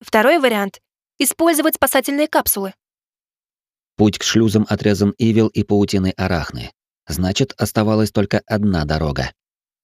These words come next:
Speaker 2: «Алиса, за мной!» Я схватил напарницу за руку, и мы бросились по трясущемуся шестиугольному коридору. К счастью, переход на технический уровень был очень близко, и мы успели его достичь, прежде чем одержимая догнала нас.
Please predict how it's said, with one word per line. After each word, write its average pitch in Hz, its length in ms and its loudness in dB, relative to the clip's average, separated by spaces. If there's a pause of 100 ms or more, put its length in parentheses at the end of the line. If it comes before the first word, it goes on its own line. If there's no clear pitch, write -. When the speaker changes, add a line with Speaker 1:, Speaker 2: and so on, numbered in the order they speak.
(100)
Speaker 2:
«Алиса, 143 440 4
за 113 160 4
мной!» 147 440 2 (460)
Я 98 120 0
схватил 104 340 2
напарницу 98 580 0
за 90 200 0
руку, 73 280 -4 (180)
и 95 60 4
мы 120 160 4
бросились 117 440 4
по 110 100 -4
трясущемуся 110 760 0
шестиугольному 92 840 0
коридору. 80 580 -4 (560)
К - 40 -10
счастью, 127 400 2
переход 117 420 2
на 113 100 2
технический 110 520 0
уровень 110 440 4
был 104 240 2
очень 104 300 0
близко, 78 440 -4 (280)
и 92 100 2
мы 101 160 2
успели 98 360 0
его 92 180 2
достичь, 92 480 -2 (120)
прежде 110 340 2
чем 104 260 0
одержимая 95 640 2
догнала 90 460 0
нас. 65 280 -10